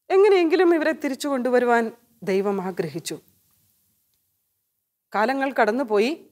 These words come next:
ആദിമാതാപിതാക്കളുടെ മക്കളും മക്കളുടെ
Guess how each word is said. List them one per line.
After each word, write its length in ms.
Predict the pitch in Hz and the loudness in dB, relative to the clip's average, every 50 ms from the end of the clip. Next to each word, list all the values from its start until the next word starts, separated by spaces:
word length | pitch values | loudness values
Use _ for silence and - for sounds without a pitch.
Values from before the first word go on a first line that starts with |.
| _ _ _ _ _ _ _ _ _ _ _ - | _ _ _ _ _ _ _ _ _ _ _ 2
ആദിമാതാപിതാക്കളുടെ 1300 | 202 233 285 254 330 311 302 285 277 254 262 262 233 254 233 247 240 233 240 220 226 214 214 226 233 220 - _ _ _ _ _ _ _ _ _ _ _ _ _ _ _ _ _ _ _ _ _ _ _ _ | 4 4 6 4 4 4 4 4 8 8 6 6 6 4 2 2 2 2 -2 -2 -2 2 2 2 0 -2 -8 _ _ _ _ _ _ _ _ _ _ _ _ _ _ _ _ _ _ _ _ _ _ _ _
മക്കളും 520 | 196 214 214 214 _ - 240 262 311 330 339 311 | -2 -2 -2 -2 _ 0 2 2 2 2 0 0
മക്കളുടെ 500 | 220 175 - _ _ 254 262 277 269 277 | -2 -4 -6 _ _ -2 -2 0 0 0